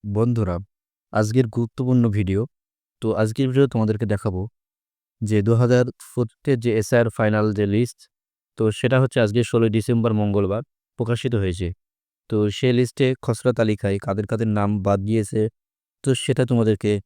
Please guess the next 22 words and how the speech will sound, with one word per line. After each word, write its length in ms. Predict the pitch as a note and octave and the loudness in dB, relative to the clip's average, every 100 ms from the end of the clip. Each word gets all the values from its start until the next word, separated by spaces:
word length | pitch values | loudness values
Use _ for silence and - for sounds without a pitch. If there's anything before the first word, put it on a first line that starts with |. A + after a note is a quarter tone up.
| _ _ | _ _
সম্পূর্ণভাবে 680 | - - G#2+ B2 B2 A#2+ G#2+ | -8 -2 -2 0 0 2 2
দেখাবো 380 | G2 F#2+ G#2 A2 | 2 0 -2 -2
কিভাবে 260 | G#2+ G2+ G2+ | -2 -2 0
তোমরা 220 | G2+ A2 | -2 -2
চেক 200 | - A#2 | -2 -4
করে 180 | - F#2+ | -2 -2
নেবে। 240 | F2 F2 - _ _ _ - | -2 -4 -8 _ _ _ -2
তো 120 | A#2 | 0
তোমাদের 320 | A#2 A#2+ A#2+ | 2 2 4
নিজের 260 | A2+ A#2 A#2 | 4 4 2
বুথে 340 | G#2+ G#2 G2+ - _ - | 0 -2 -4 -4 _ -6
বা 100 | G#2+ | -4
তোমার 260 | G2+ A2 A2 | 0 0 2
বাড়ির 380 | G#2 G2+ G2+ G#2+ _ _ - | 4 2 0 -4 _ _ -6
মানে 260 | G#2 G2+ G2+ | -2 -2 -2
কার 200 | A2 G#2+ | -2 0
নামটি 440 | A2 A2+ A2 G#2 A2 _ _ - | 0 -2 -2 -6 -8 _ _ -6
এই 120 | G#2 | -6
খসড়া 340 | - A2+ - B2 | -4 -6 0 0
তালিকার 340 | G#2+ G#2 G#2+ | 2 0 0
মধ্যে 280 | G#2+ F#2+ G2 | 0 0 -2
অথবা 360 | F#2+ G2+ F#2+ | -2 -2 -4